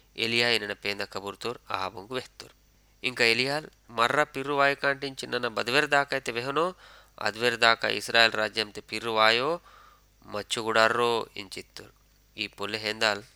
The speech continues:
ಅಹಾಬ್ ಇರ್ಗ ಹೋಂಗುಂಕ್ ವಾತ್ತೋರ್. ಹೋಂಗುಂಕ್ ವಾಸಿ ಓರ್ ಏಲಿಯನ್ ಹವಕನ ನಿರ್ಣಯಂ ಕೀತ್ತೋರ್. ಅದುನ್ ಹಾಟಿನ್ ಪೇನ್ ಏಲಿಯನ್ ಅಹಾಬುಂಕ್ ದೊರಕಕೊಂಡ ಕೇಳತೆ ಹೊಂಚಿ ಮಕ್ಕಾ ಇಂಚಿ ವೆಹ್ತ. ಪೇನ್ ಎಲಿಯಾಹಂ ಕೇಳತೆ ಬದು ಊಟತಗ ಹೊನ್ನಿಂಚೈತೆ ವೆಹ್ತನೋ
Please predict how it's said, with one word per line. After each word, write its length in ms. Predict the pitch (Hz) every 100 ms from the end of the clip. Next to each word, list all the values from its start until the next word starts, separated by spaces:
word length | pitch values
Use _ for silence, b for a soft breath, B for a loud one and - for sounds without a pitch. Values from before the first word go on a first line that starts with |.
| _ -
ಅಹಾಬ್ 300 | - 117 104
ಇರ್ಗ 200 | 101 104
ಹೋಂಗುಂಕ್ 440 | 98 107 131 120
ವಾತ್ತೋರ್. 400 | 101 95 - 95 _
ಹೋಂಗುಂಕ್ 360 | - 101 117 120
ವಾಸಿ 400 | 123 - 170 170 b b b
ಓರ್ 200 | 113 104
ಏಲಿಯನ್ 320 | 104 117 120
ಹವಕನ 380 | 98 101 107 131
ನಿರ್ಣಯಂ 480 | 123 110 104 101 101
ಕೀತ್ತೋರ್. 420 | - - - 101 _ b b b b
ಅದುನ್ 220 | - 117 131
ಹಾಟಿನ್ 320 | 131 135 117
ಪೇನ್ 240 | 123 117
ಏಲಿಯನ್ 340 | 113 113 147 165 b b b b b -
ಅಹಾಬುಂಕ್ 580 | 107 120 117 123 117 107
ದೊರಕಕೊಂಡ 540 | 110 123 113 120 113
ಕೇಳತೆ 460 | 113 - 113 117 113
ಹೊಂಚಿ 280 | 117 110
ಮಕ್ಕಾ 540 | 113 110 - - 117 107 - -
ಇಂಚಿ 240 | 104 -
ವೆಹ್ತ. 320 | 101 - - - _ _ - _ _
ಪೇನ್ 240 | - 113 110
ಎಲಿಯಾಹಂ 480 | 104 107 110 117
ಕೇಳತೆ 460 | 113 - 107 110 110
ಬದು 360 | 104 98 113 110
ಊಟತಗ 420 | 117 123 113 110
ಹೊನ್ನಿಂಚೈತೆ 640 | 107 110 107 107 104 -
ವೆಹ್ತನೋ 580 | 101 - - 131 101 98